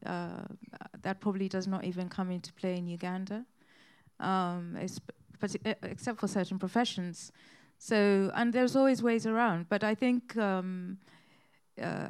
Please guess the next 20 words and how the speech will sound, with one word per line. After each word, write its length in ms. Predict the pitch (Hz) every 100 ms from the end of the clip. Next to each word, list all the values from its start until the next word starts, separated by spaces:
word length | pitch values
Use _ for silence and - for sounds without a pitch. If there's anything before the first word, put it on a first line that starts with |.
| -
I 140 | -
think 260 | 277 269 277
one 140 | 339
of 80 | 370
the 120 | 208
s-, 200 | 202 185 - -
one 160 | 233 262
of 200 | 247 -
the 300 | 202 185 180
s-, 260 | - - -
um, 500 | 170 180 180 170 - -
uh, 380 | - - - -
stories 580 | - 247 226 220 202
that's 420 | 196 175 - - 196
lost 640 | 202 208 - 202 - - - -
in 180 | 185 180
these 460 | 185 185 175 - -
kind 240 | 202 196
of 80 | 180
very 560 | 185 196 190 196 196